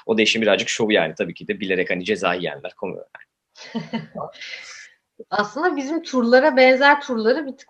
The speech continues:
Speaker 2: daha şey o, atıyorum işte bizim değiş ya da şey türlü daha doğrusu işte hangi zamanda geçsin mevzusu. Yani aslında u-, çok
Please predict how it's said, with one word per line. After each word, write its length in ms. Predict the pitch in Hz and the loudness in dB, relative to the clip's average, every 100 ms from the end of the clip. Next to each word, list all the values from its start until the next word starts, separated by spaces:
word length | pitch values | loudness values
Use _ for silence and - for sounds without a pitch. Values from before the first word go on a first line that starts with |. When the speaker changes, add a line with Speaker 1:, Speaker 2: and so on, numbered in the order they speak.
| - | 6
Speaker 2:
daha 440 | 240 269 285 - | 8 8 6 -2
şey 280 | - 254 247 | -4 2 4
o, 60 | 220 | 4
atıyorum 600 | 185 - - 226 202 202 | 0 -4 -6 -6 -4 -6
işte 320 | 208 - 208 | -8 -6 -6
bizim 320 | 202 202 226 | -6 -4 0
değiş 500 | 214 220 214 - - | 2 0 -2 -8 -10
ya 160 | 180 196 | -4 -2
da 100 | 202 | -2
şey 200 | 208 190 | -4 -8
türlü 500 | - 226 220 220 220 | -6 -4 -2 0 2
daha 220 | 202 185 | 4 4
doğrusu 400 | 170 170 170 - | 4 -2 -4 -12
işte 180 | 170 208 | -10 -4
hangi 280 | 202 208 202 | 0 0 -2
zamanda 420 | 202 202 190 190 | -2 0 0 0
geçsin 480 | 185 180 175 185 180 | -2 -6 -6 -10 -4
mevzusu. 560 | 175 170 160 165 175 165 - - _ | -2 -4 -6 -10 -12 -12 -20 -20 _
Yani 380 | 208 208 214 - | 0 2 0 -4
aslında 400 | - 214 254 277 | -6 -6 -2 -2
u-, 240 | 247 - _ - | -2 -6 _ -18
çok 280 | - 269 | -6 -6